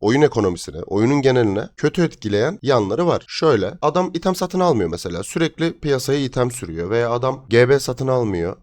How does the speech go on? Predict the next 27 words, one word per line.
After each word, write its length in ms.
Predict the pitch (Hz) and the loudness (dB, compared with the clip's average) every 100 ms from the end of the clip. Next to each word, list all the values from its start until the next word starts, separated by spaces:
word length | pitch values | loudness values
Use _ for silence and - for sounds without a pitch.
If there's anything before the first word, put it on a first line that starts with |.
| _ | _
Sürekli 600 | - - 135 120 120 139 | -6 2 2 2 -2 -2
piyasaya 420 | - 127 110 113 147 | 0 2 4 2 2
G 300 | 131 123 120 | 2 4 4
B 120 | 120 | 0
sürüyor. 460 | - 80 80 110 - _ - | -4 -12 -10 -10 -12 _ -6
Adamın 280 | 139 165 | -2 2
yaptığı 380 | 170 160 160 165 | 4 2 0 -6
tek 200 | 170 160 | -4 -4
alışveriş 600 | 113 104 104 123 156 - 113 | -2 -2 -4 -6 -6 -12 0
belki 360 | 156 165 151 | 2 2 -2
pazardan 640 | 143 147 143 123 113 131 - | 0 2 6 4 4 0 0
K 260 | 135 131 | 6 6
C 260 | 135 156 151 | 6 4 6
değeriyle 580 | 135 135 131 131 110 82 - - | 6 6 4 2 0 -2 -10 -8
satın 320 | - 110 123 | -4 -2 0
alınmış 440 | 98 85 131 - | 0 -2 -4 -8
itemleri 460 | 117 107 92 123 160 | -6 -4 -2 -2 4
G 240 | 151 147 | 6 6
B 120 | 139 | 6
ile 140 | 107 85 | 4 0
çekmek. 420 | 85 85 85 87 | -6 -8 -10 -2
Yani 260 | 98 104 104 | 2 2 0
slotlardan 640 | 113 127 123 127 131 139 | 0 -2 2 2 2 0
kazandığı 500 | 110 90 87 78 78 | -2 -4 -4 -6 -10
G 280 | 90 131 104 | -2 0 2
B 100 | 90 | 0
ile 200 | 123 | -4